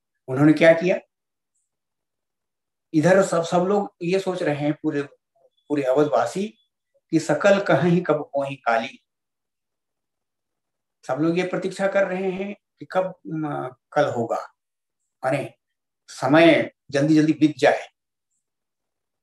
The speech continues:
वो सुंदर सा क्षण देखने को मिले,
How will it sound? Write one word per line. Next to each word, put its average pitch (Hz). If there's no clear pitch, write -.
वो 143
सुंदर 147
सा 147
क्षण 147
देखने 139
को 139
मिले, -